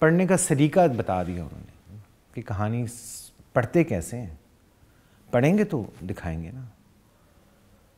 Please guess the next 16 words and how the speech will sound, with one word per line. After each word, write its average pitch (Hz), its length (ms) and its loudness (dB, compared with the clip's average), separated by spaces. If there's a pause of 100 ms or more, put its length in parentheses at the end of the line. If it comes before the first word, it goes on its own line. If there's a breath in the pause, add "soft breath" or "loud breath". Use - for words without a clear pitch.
(420)
तो 135 100 -4
ये, 156 680 4 (300)
ये 131 240 2
शायद 98 240 -2
मुझे 98 220 -6
लगता 92 280 -14
है 110 100 -12
कि 113 80 -6
अगर 117 200 4 (240)
मेरी 113 680 -2 (520)
चीज़ 107 240 -2
पसंद 123 400 0
की 123 140 -4
जाती 110 400 -2
है 104 300 -2
या 107 280 -6